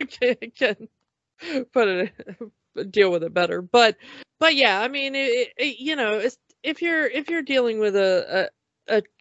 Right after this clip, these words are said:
kid that age, especially if you're going to be, you know, sharing living space and all that kind of stuff. I mean, her first question is, "Am I going to have to give up my room?"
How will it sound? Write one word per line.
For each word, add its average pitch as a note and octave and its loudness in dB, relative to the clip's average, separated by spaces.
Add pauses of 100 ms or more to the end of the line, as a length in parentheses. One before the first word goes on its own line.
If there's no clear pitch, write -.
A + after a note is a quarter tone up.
(160)
kid G3 0
that F3+ 2 (440)
age, E3 -8 (500)
especially C#4+ 4
if D4 0
you're C#4+ 0
going B3 2
to B3 -6
be, G#3 -2
you G#3+ 0
know, F#3+ 0 (960)
sharing F#3 2 (160)
living F#3 0
space F3+ 4
and F3+ -2
all F#3 0
that F3+ 0
kind F#3 2
of F#3 -2
stuff. F#3+ 2
I B3+ 8
mean, C#4+ 4 (260)
her F4+ 4
first F4+ 2
question D4 4
is, G#3 6 (300)
"Am A#3+ 4
I A#3+ 2
going A#3 2
to A#3 4
have G#3 0
to - -4
give G3+ 2
up G3 0
my G3 -2
room?" F#3 -4